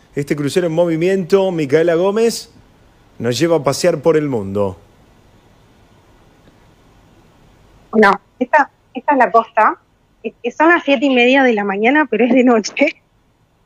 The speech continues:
Speaker 1: Claro, porque ya es otoño, ¿no? Por eso antes era de día ya a esta hora.
Speaker 2: Claro. Y a las ocho y media recién está amaneciendo. Bueno,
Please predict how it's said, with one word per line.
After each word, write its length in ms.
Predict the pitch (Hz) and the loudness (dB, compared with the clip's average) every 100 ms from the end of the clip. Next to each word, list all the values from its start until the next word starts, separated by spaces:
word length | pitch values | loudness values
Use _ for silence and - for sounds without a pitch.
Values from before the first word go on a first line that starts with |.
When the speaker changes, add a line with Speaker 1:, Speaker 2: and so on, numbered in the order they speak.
| _ _ _ _ _ _ _ _ _ _ _ _ _ _ _ | _ _ _ _ _ _ _ _ _ _ _ _ _ _ _
Speaker 1:
Claro, 260 | 156 160 127 | -10 -8 -6
porque 240 | 135 131 | -6 -6
ya 140 | 123 196 | -6 -6
es 100 | 160 | -6
otoño, 480 | 147 233 170 120 | -6 -6 -6 -10
¿no? 160 | 107 147 | -10 -12
Por 160 | 123 170 | -8 -8
eso 300 | 170 151 117 | -8 -10 -8
antes 260 | 180 180 | -8 -10
era 180 | 131 104 | -10 -8
de 140 | 127 | -6
día 200 | 220 220 | -4 -6
ya 100 | 110 | -8
a 40 | 101 | -12
esta 160 | - 98 | -14 -14
hora. 260 | 95 - _ 208 | -14 -20 _ -10
Speaker 2:
Claro. 340 | 214 226 214 - _ _ _ _ _ _ _ _ _ _ | 0 2 2 -4 _ _ _ _ _ _ _ _ _ _
Y 160 | 233 214 | -10 -2
a 100 | 220 | 0
las 160 | 240 359 | 0 -4
ocho 140 | - 339 | -4 0
y 40 | |
media 280 | 262 202 196 | 2 2 0
recién 320 | 196 190 208 | -2 -4 -6
está 400 | 196 220 208 196 | 0 2 2 0
amaneciendo. 720 | 214 202 196 233 190 185 180 | -4 -6 -6 -8 -10 -8 -8
Bueno, 280 | - 214 196 | -4 -2 -4